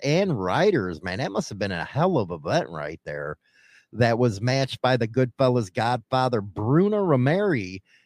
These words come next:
a Johnson resident who stepped in, uh, in philanthropic work, huh?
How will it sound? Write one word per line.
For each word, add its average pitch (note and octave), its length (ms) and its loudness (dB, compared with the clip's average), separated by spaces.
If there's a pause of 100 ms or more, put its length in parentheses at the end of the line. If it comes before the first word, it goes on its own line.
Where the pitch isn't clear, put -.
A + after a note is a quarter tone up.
(140)
a G#2 280 -2
Johnson F3 920 -2
resident G#2+ 1040 0
who A2 200 -4
stepped - 460 -2
in, D3 320 4 (140)
uh, A2+ 400 2 (120)
in A2+ 380 -2
philanthropic G2 1000 -4 (540)
work, F#2 580 -4
huh? B2 280 -6